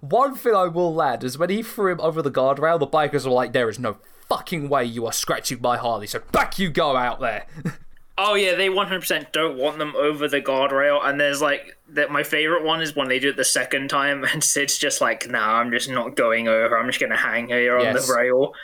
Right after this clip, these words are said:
Speaker 2: <laughs>
Speaker 1: Yeah. Oh, gosh. One of my favorite moments is, is Sid fish hooking Sting, and the camera is right up Sting's nose as Sid is doing it.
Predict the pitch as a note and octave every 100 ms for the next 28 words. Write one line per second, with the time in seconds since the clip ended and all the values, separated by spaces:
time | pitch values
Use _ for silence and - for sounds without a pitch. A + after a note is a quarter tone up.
0 | - - D5+ C5+ - _ - - _ -
1 | A2 G#2+ G#2+ - - E3+ D#3+ C#3 - C3
2 | B2 - - F3 E3 C#3+ - D3+ C3+ B2
3 | B2 A#2 A2+ A2+ - - C3 B2 A#2+ -
4 | - - - C#3 C#3+ - - F3 G#3+ -
5 | - - - - - G#3+ A3+ - - G#3
6 | G3+ F#3+ C#3+ - - - B2+ C3 F#3 -
7 | - D3+ D3+ D3 - F#3+ G3 E3 A#2+ A2+
8 | - - - D#3 C#3 B2 - _ - C#3
9 | C#3+ E3+ G3 G3+ F#3 - F3+ - - -
10 | F#3 E3 C#3 D#3+ D#3 C#3+ B2+ C3+ B2 -
11 | D#3+ C#3+ C#3 B2 D#3 C#3+ B2 A2+ A2+